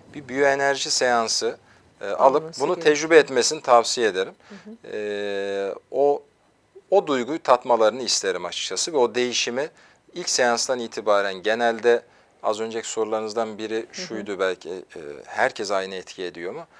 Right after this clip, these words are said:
Speaker 1: Herkese aynı etki etmiyor çünkü düşüncemizle yaydığımız enerji açık mıyız, kapalı mıyız? Buna göre değişebiliyor.
Speaker 2: Farklılık gösterebiliyor.
Speaker 1: Kesinlikle. Bir
Speaker 2: Evet.
Speaker 1: iki seansla herkes çok, e, güzel sonuçlar alırken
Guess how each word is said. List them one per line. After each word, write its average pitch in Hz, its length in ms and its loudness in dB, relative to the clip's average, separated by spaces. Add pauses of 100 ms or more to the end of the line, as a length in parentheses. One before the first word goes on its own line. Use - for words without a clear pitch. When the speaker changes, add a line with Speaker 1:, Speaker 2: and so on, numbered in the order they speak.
(220)
Speaker 1:
Herkese 147 480 0
aynı 131 220 6
etki 131 260 -6
etmiyor 147 300 -8
çünkü 113 280 -10
düşüncemizle 113 680 -6
yaydığımız 104 560 -2
enerji 98 560 -6
açık - 300 -10
mıyız, 92 280 -10
kapalı 107 380 -6
mıyız? 131 340 -10 (420)
Buna 120 140 -6
göre 110 300 -2
değişebiliyor. 110 580 -4 (120)
Speaker 2:
Farklılık 175 240 -8
gösterebiliyor. 170 580 -10 (100)
Speaker 1:
Kesinlikle. 151 520 -6
Bir - 60 -6
Speaker 2:
Evet. 139 80 -4
Speaker 1:
iki 139 140 -8
seansla 120 480 0
herkes 117 360 -4
çok, - 200 -8
e, 98 460 -16 (760)
güzel 104 280 2
sonuçlar 90 480 -6
alırken 82 320 -10